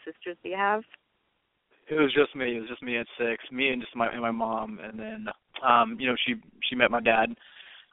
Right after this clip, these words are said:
Speaker 2: um, who's my, you know, my father now, and, uh, and they ended up moving to Germany and, and starting this business, and, you know, did pretty well, and then, uh, moved to the Bahamas for whatever reason. I can't explain that reason. <laughs> You know?
Speaker 1: Okay.
Speaker 2: Um, and then from
Speaker 1: And
Speaker 2: there,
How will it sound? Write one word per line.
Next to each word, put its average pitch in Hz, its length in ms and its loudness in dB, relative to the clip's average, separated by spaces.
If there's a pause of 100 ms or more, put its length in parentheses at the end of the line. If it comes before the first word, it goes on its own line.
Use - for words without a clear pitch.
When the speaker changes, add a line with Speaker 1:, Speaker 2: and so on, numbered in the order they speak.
Speaker 2:
um, 110 560 -2
who's 117 220 -4
my, 113 280 -2 (220)
you 120 60 -6
know, 110 80 2
my 110 100 -2
father 120 180 6
now, 113 400 -2
and, 110 380 -4
uh, 110 220 2
and 110 100 -2
they 113 60 0
ended 117 160 0
up 127 80 0
moving 131 360 2
to - 120 -10
Germany 123 340 2
and, 117 140 0
and 113 160 -4
starting 117 280 4
this 117 160 -4
business, 120 380 2
and, 110 240 -4
you 110 60 -4
know, 110 100 -4
did 113 160 -4
pretty 147 140 -2
well, 117 320 4
and 117 100 -4
then, 113 200 -4 (580)
uh, 104 360 8
moved 120 260 4
to 113 60 4
the 120 60 8
Bahamas 117 520 6 (360)
for 113 180 4
whatever 120 280 4
reason. 117 360 0
I 110 140 -4
can't 113 240 -2 (140)
explain 113 400 -4
that 113 180 2
reason. 113 320 -4
<laughs> - 100 -6 (920)
You 247 140 4
know? 240 80 2
Speaker 1:
Okay. 202 220 6 (720)
Speaker 2:
Um, 113 360 6
and 113 80 2
then 123 100 6
from 220 120 6
Speaker 1:
And 240 80 0
Speaker 2:
there, 220 60 6